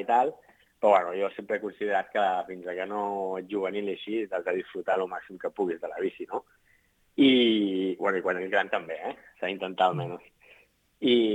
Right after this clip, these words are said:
i clar, i llavors, pues, sí, de... ja la sub-vint-i-tres i tal, ja m'ho agafava més en sèrio i feia més ciclocross, mountain bike i tal, i sí que ja corria alguna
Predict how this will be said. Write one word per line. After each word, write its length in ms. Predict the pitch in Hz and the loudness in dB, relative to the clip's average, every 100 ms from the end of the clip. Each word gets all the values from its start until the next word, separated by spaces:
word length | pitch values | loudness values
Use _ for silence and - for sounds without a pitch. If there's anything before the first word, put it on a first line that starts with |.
| 101 101 | 0 -2
i 40 | |
clar, 220 | 92 107 95 | 2 4 4
i 80 | 92 | 4
llavors, 380 | 92 101 107 - | 4 4 0 -4
pues, 160 | 107 - | -6 -2
sí, 140 | 101 92 | -2 0
de... 140 | 90 85 82 82 76 64 - - _ _ - 113 | 0 0 0 -2 -4 -6 -12 -18 _ _ -6 0
ja 140 | 101 | 2
la 100 | 98 | 2
sub-vint-i-tres 640 | 110 95 95 98 98 101 | -2 -4 -6 -4 -2 0
i 60 | 98 | 0
tal, 140 | 98 101 | 0 0
ja 60 | |
m'ho 100 | 104 | 0
agafava 320 | 95 92 95 | 0 0 -2
més 100 | 95 | -2
en 120 | 95 90 | -6 -4
sèrio 320 | 98 98 107 | 0 2 2
i 120 | 104 92 | 0 -2
feia 220 | 95 95 | -2 -2
més 240 | 98 95 - _ | -4 -8 -10 _
ciclocross, 600 | 98 98 - 107 107 101 | -8 -8 0 4 4 2
mountain 300 | 101 101 101 101 | -6 -4 -2 0
bike 220 | 101 101 | 0 0
i 40 | 104 | 0
tal, 180 | 110 131 - _ _ _ _ | -2 -2 -10 _ _ _ _
i 80 | 104 - | -8 -4
sí 100 | 101 | 2
que 80 | |
ja 140 | 98 92 | 2 4
corria 240 | 104 101 | 2 4
alguna 240 | 95 98 | 2 0